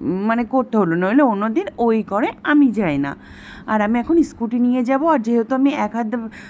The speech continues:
আহ, ভা-, মানে চালাতে পারি না, সেই জন্য আমি, আহ, ক্যামেরাটা করতে পারবো না। আমি গিয়ে মাহির স্কুলে যদি করতে পারি তাহলে করব। Finally আমি মাহির স্কুলে এসে গেছি আর এই যে মাহিকে নিয়েও নিয়েছি। আর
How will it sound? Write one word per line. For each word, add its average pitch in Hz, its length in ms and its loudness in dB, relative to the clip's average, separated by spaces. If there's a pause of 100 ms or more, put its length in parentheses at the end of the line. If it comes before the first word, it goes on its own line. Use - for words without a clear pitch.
(100)
আহ, 190 420 2
ভা-, 190 440 0
মানে 190 300 -2
চালাতে 233 340 0
পারি 254 260 2
না, 233 180 2 (300)
সেই 226 240 0
জন্য 247 280 2
আমি, 240 240 2 (460)
আহ, 185 280 4
ক্যামেরাটা 226 440 0
করতে 254 380 -2
পারবো 175 340 0
না। 226 80 0
আমি 302 300 4
গিয়ে 226 360 0
মাহির 247 340 2
স্কুলে 254 300 -4
যদি 233 260 0
করতে 233 320 -2
পারি 294 240 -2
তাহলে 247 320 2
করব। 151 400 0 (420)
Finally 240 420 2
আমি 311 160 6
মাহির 240 420 2
স্কুলে 277 320 -2
এসে 233 280 -2
গেছি 254 260 -4
আর 285 160 0
এই 208 100 -2
যে 247 80 -6
মাহিকে 214 400 -2
নিয়েও 247 320 4
নিয়েছি। 165 460 0 (300)
আর 175 340 0